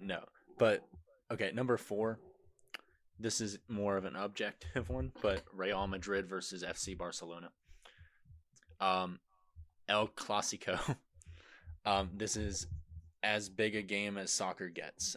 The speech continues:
Uh, the two powerhouses, um, in, like,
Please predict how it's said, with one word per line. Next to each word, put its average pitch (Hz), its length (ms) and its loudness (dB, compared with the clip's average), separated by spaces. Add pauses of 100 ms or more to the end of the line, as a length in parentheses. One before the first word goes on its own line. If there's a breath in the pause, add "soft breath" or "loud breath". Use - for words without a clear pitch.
Uh, 92 220 2
the 87 140 -6
two 101 380 -4
powerhouses, 90 1040 -2 (480)
um, 90 380 -2 (1300 soft breath)
in, 95 300 -2 (220)
like, 92 200 -10